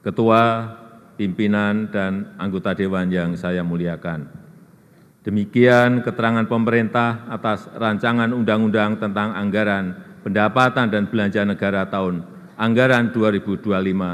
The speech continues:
beserta nota keuangannya. Besar harapan kami, pembahasan R A P B N dua ribu dua puluh lima dapat dilakukan secara konstruktif demi mewujudkan Indonesia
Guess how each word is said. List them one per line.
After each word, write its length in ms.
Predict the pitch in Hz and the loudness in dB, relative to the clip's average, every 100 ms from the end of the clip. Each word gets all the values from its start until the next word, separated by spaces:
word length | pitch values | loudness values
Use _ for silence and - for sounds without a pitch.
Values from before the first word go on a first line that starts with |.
| 85 - - - | -8 -16 -20 -6
beserta 500 | 104 139 120 117 95 | 0 2 2 0 0
nota 520 | 104 92 92 90 85 - | 0 -2 -2 -4 -6 -6
keuangannya. 680 | 104 107 107 104 98 85 - - - - - - - | -4 0 0 0 -2 -4 -8 -16 -20 -20 -20 -20 -12
Besar 400 | 95 - 123 127 | -6 2 4 6
harapan 400 | 123 123 127 123 | 4 4 0 2
kami, 480 | 127 127 127 131 135 - - - - | 2 2 2 0 -4 -10 -18 -20 -8
pembahasan 960 | 117 101 110 113 110 131 127 127 127 120 - - - | -4 2 4 4 4 2 2 0 -4 -8 -16 -20 -8
R 160 | 113 120 | -4 -2
A 160 | 117 | -2
P 80 | 131 | 0
B 160 | 131 135 | 0 0
N 480 | 123 127 127 127 127 - - - | 2 2 2 0 -6 -12 -20 -4
dua 240 | 117 117 | 2 2
ribu 320 | 123 127 120 | 2 0 0
dua 160 | 120 117 | 2 2
puluh 80 | 117 | 4
lima 160 | 117 | 2
dapat 400 | 117 113 117 110 - - - - - - - - | 0 0 0 0 -2 -16 -20 -20 -20 -20 -20 -6
dilakukan 640 | 113 110 104 117 117 107 | 0 0 0 -2 0 0
secara 240 | 117 107 | -2 -2
konstruktif 680 | 110 110 101 131 120 143 135 135 - - - - - | -2 -4 0 -2 0 0 0 -2 -14 -20 -20 -20 -6
demi 540 | - 123 123 120 117 117 | 0 4 4 4 0 -2
mewujudkan 640 | 123 120 131 113 120 113 | 0 0 0 -2 -2 -2
Indonesia 720 | 104 110 107 104 113 101 95 | -2 -2 0 0 0 -2 -4